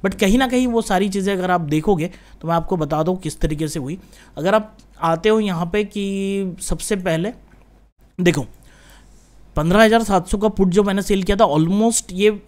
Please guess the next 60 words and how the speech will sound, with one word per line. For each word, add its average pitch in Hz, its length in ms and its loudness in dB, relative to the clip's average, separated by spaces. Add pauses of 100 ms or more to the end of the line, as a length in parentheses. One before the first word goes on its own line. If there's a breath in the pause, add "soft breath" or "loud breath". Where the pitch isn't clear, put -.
सेकंड 196 380 -2
कैंडल 185 320 0
जो 185 120 2
बनी 180 180 -2
ना, 226 80 -2
यहीं 190 260 2
पे 208 100 0
मैंने 190 220 0
एंट्री 170 240 2
कर 175 220 2
ली 175 200 4
थी 214 160 0 (500 loud breath)
कम 220 180 4
क्वांटिटी 196 340 2
में, 302 120 0
फिर 214 160 0
मैंने 196 160 0
क्वांटिटी 180 400 2
बढ़ा 151 260 4
दी। 175 140 -2 (340 loud breath)
अब 175 100 2
यहाँ 190 240 2
पे 220 120 4
देखो 196 260 2
कि 254 260 -4 (160)
जो 147 280 0
मैं 202 140 4
आपको 190 200 2
इंपॉर्टेंट 175 460 2
चीज़ 196 180 -2
बताना 170 320 0
चाहता 139 240 -6
हूँ 220 60 -2
ना, 240 60 2
जो 190 340 2 (440 loud breath)
कल 196 140 4
के 226 120 4
दिन 202 220 2
का 214 100 4
लो 185 220 6
था, 196 120 2
ये 185 160 4 (140)
पहले 170 200 4
ये 175 280 4 (120)
लगा 170 240 4
हुआ 185 240 6
था 190 100 2
फिफ्टी 185 320 2
फ़ाइव 175 220 8
रुपीज़, 190 400 0
ठीक 170 100 0
है, 180 80 0
आज 147 280 0
यहीं 139 180 0
पे 190 100 2
क्लोजिंग 180 380 2
हुई, 185 100 0
आप 175 140 2
देख 160 240 -4
लो। 185 140 -4